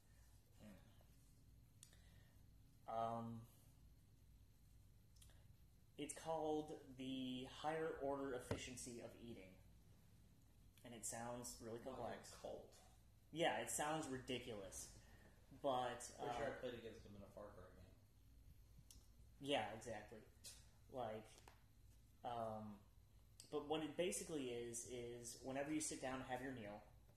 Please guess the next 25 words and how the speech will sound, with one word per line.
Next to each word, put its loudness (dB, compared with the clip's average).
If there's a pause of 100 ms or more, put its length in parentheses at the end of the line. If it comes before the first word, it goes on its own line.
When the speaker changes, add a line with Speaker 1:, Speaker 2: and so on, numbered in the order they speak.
Speaker 1:
like, 2
let's 4
say, 4
you -2
know, 0
you -4
have 2
your -2 (600)
lemon 4
lime 0
marinated -2
chicken -4 (280)
Speaker 2:
Mm-hmm. -6
Speaker 1:
with -4
your, 0
uh, 4
jasmine -2
peel 0
off 2 (100)
rice 0
and -2
your -2
broccoli. 0 (340)
Speaker 2:
Okay. 0 (2250)
Speaker 1:
Um, 2